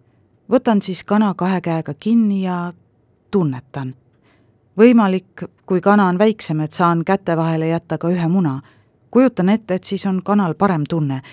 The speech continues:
teda pole tähtsa tegevuse pealt katkestatud.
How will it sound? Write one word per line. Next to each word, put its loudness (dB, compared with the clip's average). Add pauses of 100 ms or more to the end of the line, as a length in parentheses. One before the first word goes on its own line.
(200)
teda -2
pole 4
tähtsa -4
tegevuse -2
pealt -4
katkestatud. -8